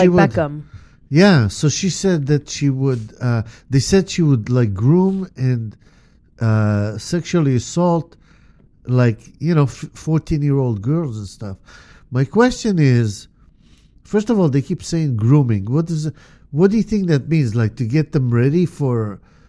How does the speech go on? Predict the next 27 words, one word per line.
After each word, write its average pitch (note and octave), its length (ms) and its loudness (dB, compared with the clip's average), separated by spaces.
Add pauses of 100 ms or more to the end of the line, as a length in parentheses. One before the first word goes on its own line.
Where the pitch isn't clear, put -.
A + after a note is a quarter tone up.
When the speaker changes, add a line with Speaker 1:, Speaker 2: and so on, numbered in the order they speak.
(460)
Speaker 2:
for B2+ 380 0
Speaker 1:
Like, F3+ 180 -4
Speaker 2:
a B2 80 0
sexual D3 480 0
act D#3 340 0
or F3 60 -6
Speaker 1:
brushing F#3 380 -2
Speaker 2:
something? F#3+ 120 -2
Speaker 1:
their E3 100 -2
hair F3 480 -2
or, D#3 60 -2
like, D3 240 -4
shaving E3+ 480 -6
them? A3 400 -6
Speaker 2:
I F3 120 0
don't A3+ 200 -4
think G3 240 -2
that's F3+ 280 -4
what E3+ 200 -2
it, - 280 -6
that C#3+ 260 -2
means. C#3 380 -2
I B2 80 -2
think D#3+ 260 -6
it D3+ 100 -6
means, C#3 360 -4
like, C3+ 340 -2